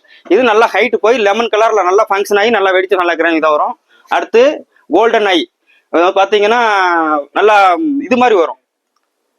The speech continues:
நயகரா, நயகராம்பாங்க. அந்த பால், பால் மாதிரி நல்லா கீழே வரைக்கும் வால் மாதிரி வரலாம், பழம் ரொம்ப தூரத்துக்கு வரும், நல்லா விரிஞ்சு நல்லா அகலமா காமிக்கும். அடுத்து பாத்தீங்கன்னா பர்பிள் கலர்,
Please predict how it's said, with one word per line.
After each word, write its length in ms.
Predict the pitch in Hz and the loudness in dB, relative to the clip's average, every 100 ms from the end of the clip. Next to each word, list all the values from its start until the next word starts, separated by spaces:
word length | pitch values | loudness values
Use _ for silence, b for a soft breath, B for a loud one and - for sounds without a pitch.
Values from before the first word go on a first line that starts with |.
| _ - | _ -2
நயகரா, 340 | 214 254 233 143 - _ - | 0 2 0 -2 -6 _ -6
நயகராம்பாங்க. 540 | 185 226 175 196 180 175 277 - | -2 0 0 -2 -2 -2 -4 -4
அந்த 140 | 160 170 165 | -2 -2 0
பால், 180 | 180 214 190 156 | 0 0 0 0
பால் 200 | 196 214 | 0 2
மாதிரி 120 | 214 | 0
நல்லா 140 | 202 196 | 0 0
கீழே 140 | 214 202 | 0 0
வரைக்கும் 240 | 208 170 | -2 -2
வால் 200 | 180 202 | 0 0
மாதிரி 160 | 208 180 | -2 -2
வரலாம், 240 | 165 165 143 | -2 -2 0
பழம் 240 | 156 151 - 143 | -2 -2 -8 -8
ரொம்ப 120 | 160 | -2
தூரத்துக்கு 400 | 196 220 202 156 | 2 2 0 0
வரும், 160 | 143 131 _ - | -2 -4 _ -2
நல்லா 140 | 170 170 | 0 2
விரிஞ்சு 220 | 190 196 180 | 0 -2 -2
நல்லா 160 | 175 165 151 | 0 0 -2
அகலமா 300 | 196 208 180 151 | -2 -2 -2 -4
காமிக்கும். 360 | 139 135 175 - b b b 156 | -4 -4 -4 -6 b b b -4
அடுத்து 200 | 185 180 | -2 -2
பாத்தீங்கன்னா 300 | 185 180 269 285 _ - - | -2 0 0 -2 _ -20 -4
பர்பிள் 340 | 190 233 285 226 | -2 0 -2 0
கலர், 200 | 165 117 | -2 -4